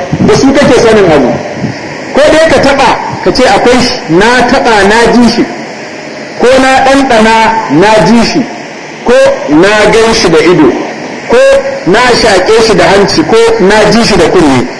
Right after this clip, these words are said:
Duk waɗannan a ma'ana ɗaya ce. Na biyu, ka ga kamar sa. A ce maka, "Wannan murfin kaset ɗin, yadda ka ga wannan, haka wancan ma yake." Kaga kenan za ka iya kafa hujja da wannan wajen tabbatar da kalar wancan.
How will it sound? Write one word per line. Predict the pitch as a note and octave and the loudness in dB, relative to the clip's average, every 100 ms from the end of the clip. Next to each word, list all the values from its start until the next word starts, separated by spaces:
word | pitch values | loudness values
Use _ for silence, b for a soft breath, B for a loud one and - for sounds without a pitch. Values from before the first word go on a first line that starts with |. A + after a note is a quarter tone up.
| - | -12
Duk | - B3 | -2 0
waɗannan | C4+ C#4 A#3+ A#3 B3 A3+ - - | 2 2 2 2 2 0 -2 -6
a | - | -2
ma'ana | F4 E3+ - - | 0 2 0 2
ɗaya | G#4 G4 | 2 2
ce. | - - G4+ - - - - - - - - - - - | 0 -2 -6 -10 -8 -8 -8 -12 -14 -16 -16 -14 -14 -10
Na | - F#3 | -2 2
biyu, | C4+ C#4+ D4 - - | 2 2 2 0 0
ka | - | 0
ga | B3 B3+ | 0 2
kamar | A3+ G#3 | 2 2
sa. | G#3 - - - - - | 0 0 -2 -4 -8 -8
A | - | -4
ce | - C4 | 0 2
maka, | A#3+ A#3 A#3 G#3+ - | 2 2 2 2 2
"Wannan | F3+ D4 D#4+ D4+ A#3+ | 2 2 2 0 0
murfin | G#3 A#3+ B3 B3 A#3 | 2 0 2 0 2
kaset | B3 A#3 G3+ | 0 0 2
ɗin, | G#3 F#3+ | 2 2
yadda | G3+ D4 C4 | 2 2 2
ka | B3+ | 2
ga | A#3+ | 2
wannan, | C4+ D4+ D4 D4 - - | 2 2 0 -2 -4 -8
haka | - A3+ - | -4 -2 2
wancan | G#3 G3+ - F3+ | 2 2 2 0
ma | F3+ | 2
yake." | F3+ F#3 F#3 D#3+ - - - - - - - - - - - | 2 2 0 -2 -4 -10 -10 -10 -12 -14 -14 -14 -14 -14 -4
Kaga | G#3+ A#3 | 0 2
kenan | - A#3+ A#3 A#3+ | 2 2 2 2
za | B3+ | 2
ka | - | 2
iya | B3 | 2
kafa | A#3 A#3 | 2 2
hujja | G#3 - A#3 F3+ | 2 2 2 2
da | F#3 | 2
wannan | A3 C#4+ C4 B3 A3+ - - | 2 2 2 0 -2 -4 -4
wajen | - G3 A3 A#3 A3 G#3+ A3 - - - - | 0 2 2 2 2 0 0 -2 -2 -2 0
tabbatar | A3+ A3+ A#3 A#3 | 0 2 2 2
da | - | 2
kalar | - F#3+ E3+ | 2 2 2
wancan. | D3+ C#3 D3 | 2 0 0